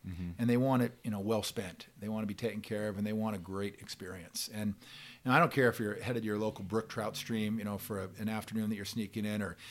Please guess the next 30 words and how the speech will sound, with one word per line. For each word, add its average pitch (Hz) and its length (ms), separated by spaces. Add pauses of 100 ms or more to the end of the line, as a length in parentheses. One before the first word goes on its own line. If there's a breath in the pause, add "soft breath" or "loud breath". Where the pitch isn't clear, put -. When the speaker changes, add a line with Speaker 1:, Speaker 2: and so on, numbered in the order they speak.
(180 loud breath)
Speaker 2:
heading 117 200
halfway 113 400
around 107 280
the 101 80
world 104 340
for 104 100
two 113 260
weeks 107 300
of 101 80
adventure, 101 640
you 104 80
know, 101 160
off 104 160
the 110 80
grid 95 240
fishing. 101 420 (460 loud breath)
That 139 120
doesn't 104 240
change. 82 460 (100)
You 101 100
know, 98 100
Speaker 1:
Yeah. 80 80
Speaker 2:
time 117 280
is 101 140
a, 98 140
is 95 160
a - 20
valuable 98 360
resource, 95 500
and 87 100